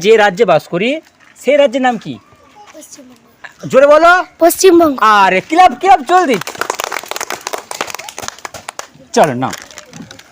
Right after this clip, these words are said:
Speaker 1: আরে বাবা, হয়ে যাক আরেকটা ক্লাব। ওকে, শাহিনুর। আহ, আমি তুললাম ভুলে বলে? ও, তুমি তোলো।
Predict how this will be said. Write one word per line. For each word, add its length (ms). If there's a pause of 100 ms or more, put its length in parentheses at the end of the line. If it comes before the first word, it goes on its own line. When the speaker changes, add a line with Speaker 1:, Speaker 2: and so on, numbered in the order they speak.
(1120)
Speaker 1:
আরে 180
বাবা, 180
হয়ে 260
যাক 160
আরেকটা 260
ক্লাব। 220 (2750)
ওকে, 360 (180)
শাহিনুর। 540 (4000)
আহ, 160
আমি 220
তুললাম 220
ভুলে 180
বলে? 140 (760)
ও, 20 (960)
তুমি 160
তোলো। 200